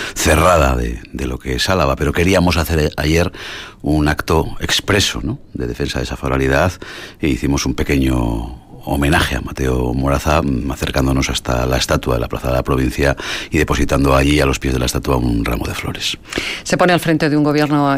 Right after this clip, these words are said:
Speaker 2: en minoría, contará con dieciocho apoyos de los cincuenta y un junteros, eso en principio fue lo que se evidenció ayer en la sesión de investidura.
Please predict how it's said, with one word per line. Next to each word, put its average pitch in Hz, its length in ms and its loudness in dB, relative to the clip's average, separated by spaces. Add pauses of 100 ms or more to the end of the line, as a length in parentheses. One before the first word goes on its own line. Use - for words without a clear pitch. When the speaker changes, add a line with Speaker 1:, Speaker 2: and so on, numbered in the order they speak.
Speaker 2:
en 139 400 4
minoría, 156 600 4 (180)
contará 143 320 0
con 147 140 4
dieciocho 143 720 2
apoyos 151 500 2
de 147 80 2
los 135 140 0
cincuenta 139 340 2
y 139 80 4
un 139 60 2
junteros, 156 500 2
eso 143 140 0
en 135 60 4
principio 185 420 2
fue 160 120 0
lo 147 80 4
que 135 120 -2
se 147 80 0
evidenció 139 480 4
ayer 143 280 2
en 135 80 2
la 131 80 2
sesión 143 300 0
de 139 60 4
investidura. 139 720 2